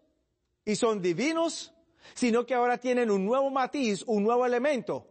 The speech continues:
que involucra la prefiguración de un evento futuro.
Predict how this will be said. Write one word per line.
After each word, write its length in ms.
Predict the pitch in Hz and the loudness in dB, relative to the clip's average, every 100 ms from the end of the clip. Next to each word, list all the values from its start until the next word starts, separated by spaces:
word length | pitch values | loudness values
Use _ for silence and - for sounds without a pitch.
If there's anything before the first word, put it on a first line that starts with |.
| _ _ _ _ _ _ _ - | _ _ _ _ _ _ _ -4
que 160 | 226 | -2
involucra 760 | 214 196 190 330 220 160 117 - _ _ _ | 0 0 0 0 -2 -4 -4 -8 _ _ _
la 280 | 196 190 - | -2 -2 -2
prefiguración 960 | 247 247 262 233 254 240 302 262 147 - _ _ | -4 -2 -4 -2 -2 -2 -2 -2 -2 -8 _ _
de 100 | 165 | -4
un 120 | 240 196 | 0 0
evento 640 | 160 190 208 226 226 - _ _ _ - | 0 -2 -2 -4 -4 -8 _ _ _ -6
futuro. 640 | 233 214 156 123 - - | -2 0 0 -2 -12 -20